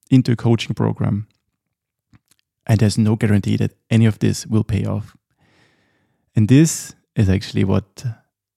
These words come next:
really, really showed me that I made the right decision. Because I made a decision that is neither based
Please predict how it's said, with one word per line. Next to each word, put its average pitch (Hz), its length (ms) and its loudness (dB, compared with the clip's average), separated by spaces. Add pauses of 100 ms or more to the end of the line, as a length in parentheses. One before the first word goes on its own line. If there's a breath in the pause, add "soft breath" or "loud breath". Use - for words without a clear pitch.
(400)
really, 117 480 4
really 107 580 2 (200)
showed 113 320 2
me 107 80 2
that - 280 -6 (100)
I 107 60 -2
made 104 160 0
the 110 100 0
right 107 180 -2
decision. 117 560 -6 (1500)
Because 104 220 2
I 117 80 6
made 151 140 6
a 156 60 6
decision 120 560 2
that 98 340 -4 (380)
is 110 160 -4
neither 110 300 2
based 113 600 0